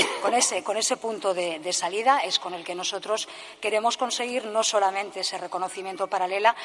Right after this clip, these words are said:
sino para otras patologías en las que, bueno, pues queremos que se investigue y que se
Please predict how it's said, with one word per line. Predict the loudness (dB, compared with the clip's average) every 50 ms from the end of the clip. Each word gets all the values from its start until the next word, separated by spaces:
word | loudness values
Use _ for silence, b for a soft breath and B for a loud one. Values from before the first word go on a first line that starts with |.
| B B B
sino | -2 0 2 4 4 4
para | 6 6 6 6 6
otras | 6 4 2 2
patologías | 2 0 0 0 -2 -2 -2 -2 -2 0 0 0 0 0
en | -2
las | -4 -4 -4 -6
que, | -8 -10 -10
bueno, | -10 -10 -10 -10
pues | -6 -6 -6 -6
queremos | -6 -8 -8 -6 -6 -4 -4
que | -4 -4
se | -4 -4
investigue | -4 -6 -6 -6 -6 -6 -6 -4 -2 0 0
y | 0 -2 -6 -8
que | -6 -4
se | -4 -4 -4 -4 -8 -10